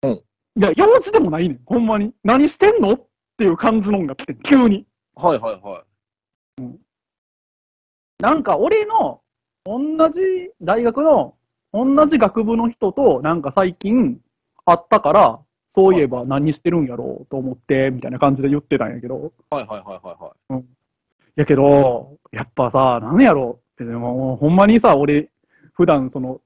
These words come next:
Speaker 2: ぬるい環境でさ、あの、
Speaker 1: うん。
Speaker 2: やらさせてもろてるからさ、あの、
Speaker 1: はいはい。
Speaker 2: コミュニケーションの方を。
Speaker 1: はいはいはい。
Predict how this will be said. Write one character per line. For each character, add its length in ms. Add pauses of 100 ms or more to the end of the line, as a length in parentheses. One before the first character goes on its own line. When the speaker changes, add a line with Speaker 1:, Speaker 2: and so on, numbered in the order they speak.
(240)
Speaker 2:
ぬ 160
る 100
い 100
環 220
境 220
で 80
さ、 340
あ 80
の、 240
Speaker 1:
う 20
ん。 40
Speaker 2:
や 100
ら 140
さ 100
せ 100
て 80
も 120
ろ 80
て 100
る 80
か 80
ら 80
さ、 80
あ 40
の、 100 (240)
Speaker 1:
は 60
い 20
は 60
い。 40
Speaker 2:
コ 120
ミ 80
ュ 80
ニ 60
ケ 140
ー 20
シ 120
ョ 20
ン 40 (140)
の 80
方 60 (160)
を。 60
Speaker 1:
は 100
い 80
は 120
い 100
は 180
い。 40